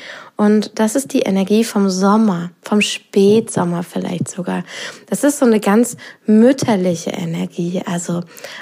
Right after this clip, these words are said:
eine, die schon so weit ist, dass sie nähren kann. Das heißt, mit deinem Business bist du an dem Punkt angekommen, du kannst vielleicht schon ein oder zwei Leute einstellen. Oder du hast so viel Ressourcen angesammelt,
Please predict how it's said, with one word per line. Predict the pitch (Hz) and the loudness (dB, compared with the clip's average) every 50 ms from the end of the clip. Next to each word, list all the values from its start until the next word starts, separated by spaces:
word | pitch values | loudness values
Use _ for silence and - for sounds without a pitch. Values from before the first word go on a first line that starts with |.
| - - | -10 -4
eine, | - 196 190 190 196 196 196 | 0 2 2 2 2 2 0
die | 185 196 196 190 185 185 185 - - - - - _ - | 0 0 0 2 2 0 -2 -4 -20 -20 -20 -20 _ -12
schon | - - - 233 226 220 | -8 0 2 4 4 4
so | 202 233 277 302 262 | 4 4 4 4 4
weit | 247 214 202 196 196 | 4 4 2 2 0
ist, | - - 214 220 220 - | 0 0 0 0 0 -2
dass | 214 196 - | -4 -2 -2
sie | - 202 190 | -2 0 0
nähren | 196 196 202 214 226 247 285 311 277 247 214 190 | 2 4 4 6 6 6 4 4 2 2 0 0
kann. | - - 196 190 | -2 -4 -6 -4
Das | 202 196 - - | -4 -4 -2 0
heißt, | 240 254 247 - | 0 0 2 0
mit | 247 247 | 0 0
deinem | 208 196 190 185 | 2 0 0 0
Business | 180 - 240 339 - - 247 190 | 2 2 2 4 4 2 0 0
bist | - - 185 - - | 0 -6 -6 -6 -4
du | - | -4
an | - 185 | -2 -2
dem | 185 185 | -2 -4
Punkt | - - 247 269 359 440 - | -2 2 2 4 4 2 0
angekommen, | - 202 196 190 185 - - - 190 190 196 214 269 - - - - - - - - - | 0 0 0 -2 -2 -4 0 2 2 4 4 2 0 0 -4 -14 -14 -14 -16 -16 -14 -6
du | - 214 | -6 -4
kannst | 214 - - 269 302 392 440 - - | -2 0 2 2 2 2 0 -2 -2
vielleicht | - 247 220 208 196 180 - | 0 2 2 2 2 0 -4
schon | - - 196 196 202 208 233 - | -4 -2 0 0 2 0 0 0
ein | - 240 254 269 269 269 254 | 0 0 0 2 2 2 2
oder | 226 220 214 208 | 2 0 -2 -2
zwei | - - - 220 | -4 -4 -2 -2
Leute | 214 226 254 294 349 339 - - - | 0 0 2 0 0 0 0 -2 -2
einstellen. | - 185 185 180 180 180 - - - 175 180 180 180 185 - - - - - - _ | -2 -2 0 -2 -2 -4 -8 -8 -6 -4 -4 -2 -4 -4 -6 -12 -18 -18 -20 -16 _
Oder | - 254 285 330 302 262 208 190 175 185 - - - - | 0 2 4 4 4 4 2 2 0 -2 -8 -16 -20 -10
du | - 214 208 | -2 0 2
hast | 208 277 311 302 - | 2 2 2 0 0
so | - 262 277 | 0 0 2
viel | 269 - 359 320 | 2 2 2 4
Ressourcen | 302 247 - - - 196 196 190 - - | 2 2 0 0 0 0 0 0 -2 -4
angesammelt, | - 196 185 185 190 180 190 190 185 190 202 208 247 294 269 | -2 -2 0 0 0 0 0 0 0 2 2 2 2 0 -2